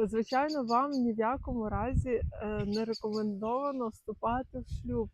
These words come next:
тому що, е, цей шлюб, скажімо так, буде нести достатньо агресивний характер і може, е, бу-, м, е,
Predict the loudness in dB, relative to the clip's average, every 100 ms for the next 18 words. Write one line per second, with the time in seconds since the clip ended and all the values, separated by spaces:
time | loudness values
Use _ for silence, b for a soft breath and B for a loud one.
0 | -4 -2 -2 -2 -4 -6 -8 -18 -16 -12
1 | -6 -2 0 -2 -2 -2 0 -2 -4 -4
2 | -2 -2 -6 -8 -2 0 0 0 0 -2
3 | -2 -2 -2 2 4 4 2 0 -2 -2
4 | -2 -4 -2 2 2 2 2 2 0 -2
5 | -2 0 2 0 0 -2 0 2 2 0
6 | _ -6 -6 -8 -6 -4 -2 2 2 2
7 | 0 0 -2 -2 0 0 0 -2 B B
8 | B -2 0 2 4 4 2 -2 -8 -8
9 | -4 0 2 2 0 -2 -2 -2 -4 -12
10 | _ -16 -6 -4 -2